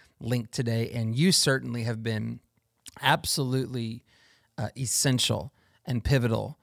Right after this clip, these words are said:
uh, in our journey at Champion Center in that. I'd love if you would just kick us off today. Tell us a little bit about you and how in the world you found yourself in our church and a part of our legacy team.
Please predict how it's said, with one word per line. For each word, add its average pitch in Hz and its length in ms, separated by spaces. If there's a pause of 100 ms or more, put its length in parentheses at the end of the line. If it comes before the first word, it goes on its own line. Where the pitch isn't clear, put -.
(460)
uh, 123 180 (140)
in 123 300
our 135 220
journey 117 540 (140)
at 117 120
Champion 113 400
Center 107 260
in 110 260
that. 107 260 (360)
I'd 185 280
love 120 600
if 131 280
you 117 340
would 120 160
just 110 500 (140)
kick - 300
us 165 140
off 117 160
today. 113 360
Tell 117 220
us 127 160
a 120 40
little 113 240
bit 127 120
about 131 260
you 117 400 (440)
and 113 480
how 165 240
in 196 80
the 147 60
world 120 220
you 110 60
found 120 240
yourself 113 560 (120)
in 120 120
our 101 120
church - 640 (140)
and 110 460
a - 40
part 110 200
of 104 60
our 101 120
legacy 104 560 (400)
team. 104 320